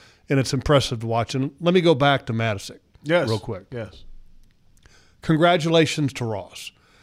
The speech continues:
Speaker 1: He, and I, I brought this up a couple weeks ago, the highest rated special teams player in the National Football League, according to Pro Football Focus, P F F.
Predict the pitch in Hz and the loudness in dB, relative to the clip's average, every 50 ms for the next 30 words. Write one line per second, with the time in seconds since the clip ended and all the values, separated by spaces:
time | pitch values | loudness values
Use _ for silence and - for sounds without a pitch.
0 | _ _ _ _ _ _ _ _ - - 156 156 156 151 151 151 151 156 139 131 | _ _ _ _ _ _ _ _ -4 2 4 6 6 6 6 4 4 2 0 -2
1 | 131 139 147 139 143 135 127 127 127 131 139 139 - - 120 - 156 131 139 127 | -4 -6 -6 -8 -10 -10 -10 -8 -2 0 0 0 0 -2 -2 0 0 0 0 -4
2 | - - 147 127 120 120 135 143 127 - - 120 107 - 82 78 _ _ _ _ | 0 0 -2 0 0 0 2 0 0 0 -4 -10 -10 -12 -14 -16 _ _ _ _
3 | _ _ _ - 127 110 90 - 160 165 165 170 180 185 170 147 - - - - | _ _ _ -6 -4 -4 -4 0 2 4 4 4 4 2 2 -2 -4 -10 -14 -16
4 | - 147 127 135 151 156 156 151 156 151 143 123 - - - 147 139 - - 127 | -10 -4 2 4 6 6 6 4 2 0 0 -2 -4 -2 0 0 0 0 -4 -10
5 | 117 - - 147 143 143 143 135 - - - - 131 123 117 110 110 107 104 104 | -8 -4 -2 0 0 0 0 -2 -4 -10 -8 -4 -2 -2 0 0 -2 -2 -4 -4
6 | 104 _ _ - - - - _ _ _ _ - 160 147 143 139 131 143 147 151 | -8 _ _ -20 -20 -20 -20 _ _ _ _ -2 0 2 2 4 4 4 4 2
7 | 139 - - 147 127 - - - 156 - - - 131 127 127 123 120 120 123 123 | 2 0 -2 -4 -4 -4 0 0 -2 -2 0 -2 0 2 2 2 2 2 4 4
8 | 123 123 117 131 117 113 - - - 151 143 139 139 135 131 127 120 - - 131 | 2 2 0 -2 -8 -12 -10 0 2 4 4 4 4 2 2 0 -2 -4 -4 -4
9 | 117 107 - - 139 120 - 135 110 - 123 110 104 - 131 120 104 - 95 95 | -4 -4 -2 -4 -4 -2 -2 -6 -6 -4 -6 -6 -6 -4 -6 -6 -6 -8 -12 -20
10 | - - - 123 113 104 98 - 95 - - - - _ | -16 -6 -6 -4 -4 -4 -8 -12 -16 -16 -16 -20 -20 _